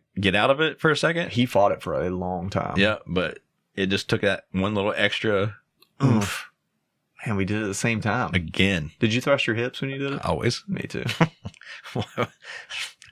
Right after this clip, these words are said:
Speaker 1: It's connected. Um,
Speaker 2: Our
Speaker 1: <laughs>
Speaker 2: hips
Speaker 1: not
Speaker 2: or
Speaker 1: ours.
Speaker 2: Oh, okay.
Speaker 1: Not
Speaker 2: Okay.
Speaker 1: ours. No.
Speaker 2: I was
Speaker 1: Uh,
Speaker 2: really impressed with,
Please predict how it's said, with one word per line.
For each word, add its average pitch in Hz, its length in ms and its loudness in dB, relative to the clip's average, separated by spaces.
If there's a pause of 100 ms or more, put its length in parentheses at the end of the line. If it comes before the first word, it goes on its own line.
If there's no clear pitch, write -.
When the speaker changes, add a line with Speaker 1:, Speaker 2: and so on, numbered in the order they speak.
(160)
Speaker 1:
It's - 120 -2
connected. 101 420 0 (800)
Um, 85 440 0
Speaker 2:
Our - 560 0 (140)
Speaker 1:
<laughs> - 140 -20
Speaker 2:
hips 143 380 4
Speaker 1:
not 185 160 6
Speaker 2:
or 131 120 6
Speaker 1:
ours. 107 120 2
Speaker 2:
Oh, 104 240 6
okay. - 200 0
Speaker 1:
Not 127 200 6
Speaker 2:
Okay. 82 100 2
Speaker 1:
ours. - 180 -10
No. 90 160 2 (1120)
Speaker 2:
I 127 340 4
was 127 180 2
Speaker 1:
Uh, 113 40 2
Speaker 2:
really 117 200 4
impressed 98 380 0
with, 95 180 -2